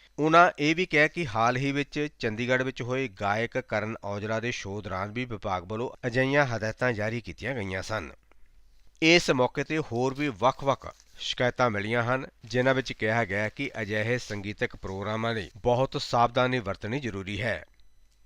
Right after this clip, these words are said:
ਸਰਬੱਤ ਖਾਲਸਾ ਸੰਮੇਲਨ ਦੋ ਹਜ਼ਾਰ ਪੰਦਰਾਂ ਵੱਲੋਂ ਨਿਯੁਕਤ ਅਕਾਲ ਤਖਤ ਸਾਹਿਬ ਦੇ ਮੁਤਵਾਜੀ ਕਾਰਜਕਾਰੀ ਜਥੇਦਾਰ ਭਾਈ ਧਿਆਨ ਸਿੰਘ ਮੰਡ ਨੇ ਪਿਛਲੇ ਦਿਨੀ ਅਕਾਲ ਤਖਤ ਸਾਹਿਬ ਤੋਂ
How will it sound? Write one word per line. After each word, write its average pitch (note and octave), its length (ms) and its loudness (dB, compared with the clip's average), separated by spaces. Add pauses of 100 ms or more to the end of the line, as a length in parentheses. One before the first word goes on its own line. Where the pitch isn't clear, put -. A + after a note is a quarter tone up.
(320)
ਸਰਬੱਤ D3+ 460 4
ਖਾਲਸਾ C#3 540 6
ਸੰਮੇਲਨ B2+ 540 2
ਦੋ A#2 200 0
ਹਜ਼ਾਰ A#2 200 2
ਪੰਦਰਾਂ A2 380 0
ਵੱਲੋਂ B2+ 240 2
ਨਿਯੁਕਤ A2+ 640 -2 (280)
ਅਕਾਲ C3 300 4
ਤਖਤ C3+ 240 2
ਸਾਹਿਬ C3+ 240 0
ਦੇ C#3+ 120 0
ਮੁਤਵਾਜੀ A2+ 560 -2
ਕਾਰਜਕਾਰੀ A#2 800 -2
ਜਥੇਦਾਰ B2 460 0
ਭਾਈ G#2+ 360 0
ਧਿਆਨ G2+ 240 -2
ਸਿੰਘ A2 200 -6
ਮੰਡ F#2+ 220 -4
ਨੇ A#2+ 120 -2
ਪਿਛਲੇ A2+ 380 -4
ਦਿਨੀ A2+ 320 -4
ਅਕਾਲ G#2 260 -4
ਤਖਤ G#2+ 220 -6
ਸਾਹਿਬ G2 260 -6
ਤੋਂ B2 160 -6